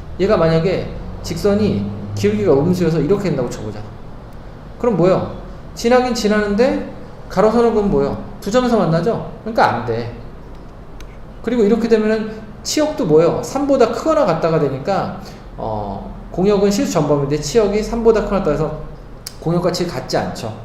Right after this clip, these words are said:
그럼 결국 뭐요? 아, 일 컴마 삼을 지나긴 지나는데 기울기가 양수여서 이렇게 올라가는 그래프가 될 수밖에 없다는 거지. 그죠? 그래서 요렇게.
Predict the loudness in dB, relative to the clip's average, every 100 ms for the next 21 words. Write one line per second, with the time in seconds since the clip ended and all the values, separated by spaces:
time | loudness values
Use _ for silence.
0 | -16 -18 -18 -18 -18 -18 -16 -4 0 4
1 | 4 4 4 4 4 -2 -6 -4 -2 0
2 | 0 -2 -8 -12 -16 -18 -16 -4 -2 -2
3 | -4 0 2 2 2 2 2 2 2 0
4 | -2 -2 -2 -2 -2 0 2 4 4 2
5 | -2 -2 0 0 0 0 4 4 4 2
6 | 0 -4 -4 -6 -6 -6 -6 -6 -6 -6
7 | -6 -6 -10 -12 -14 -18 -18 -20 -20 -16
8 | -12 -12 -12 -16 -14 -10 -8 -8 -10 -16
9 | -18 -18 -18 -18 -18 -18 -18 -18 -18 -10
10 | -8 -8 -8